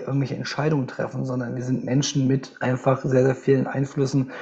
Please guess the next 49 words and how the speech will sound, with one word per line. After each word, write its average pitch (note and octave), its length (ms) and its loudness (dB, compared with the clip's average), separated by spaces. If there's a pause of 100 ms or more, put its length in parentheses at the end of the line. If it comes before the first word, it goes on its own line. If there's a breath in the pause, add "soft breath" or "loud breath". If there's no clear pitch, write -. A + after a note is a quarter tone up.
(220 loud breath)
Und C3+ 80 4
natürlich, C#3 640 2
ähm, C3 360 2
leben C3 280 2
wir - 160 2
in - 80 -2
einer C3 500 -4
hochbeschleunigten C3+ 1160 0
Gesellschaft, C3 680 -2 (320 loud breath)
wo C3 100 4
natürlich C#3 480 2
Entscheidungen C3 520 2
schnell A#2+ 240 -2
getroffen C3+ 380 -2
werden B2 140 0
müssen C3 220 -4
und - 60 -6
da - 80 0
fall-, B2 300 -2 (180)
werden A#2 180 -4
Fehler B2+ 240 2
gemacht, A#2+ 380 -6
so. - 220 -10 (580 loud breath)
Und, B2+ 280 4
äh, B2 220 4 (300)
da C3+ 120 4
muss C#3 180 4
man C#3 120 2
sich C3 80 -4
die C#3+ 120 -2
Fehler C3+ 220 2
genau B2+ 160 0
angucken, F#3 680 2
ähm, C3+ 380 -2 (180)
wer D3+ 120 2
hat D3+ 120 -4
sie D#3 100 -4
gemacht, C#3+ 360 -2
wo C#3+ 100 -2
wurden C#3 180 0
sie C3+ 100 -4
gemacht. C3 360 -4
Und - 60 -8
natürlich D#3 580 4
hat - 180 -2
am A#2 120 -2
Ende D3+ 340 2
eine B2 160 -6
Führungskraft C3 600 -4